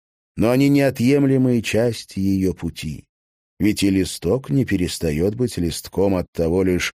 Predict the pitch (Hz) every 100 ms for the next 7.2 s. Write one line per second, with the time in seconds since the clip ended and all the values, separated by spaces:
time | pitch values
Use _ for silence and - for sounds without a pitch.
0 | _ - - 92 - - 92 87 76 73
1 | 71 67 71 71 62 62 78 53 67 53
2 | 50 - _ _ _ _ _ _ _ _
3 | - 101 90 92 85 80 113 139 95 73
4 | 65 78 82 90 98 - 117 123 131 131
5 | - - - _ _ _ 78 90 98 -
6 | - 78 55 - - 67 98 110 107 95
7 | 90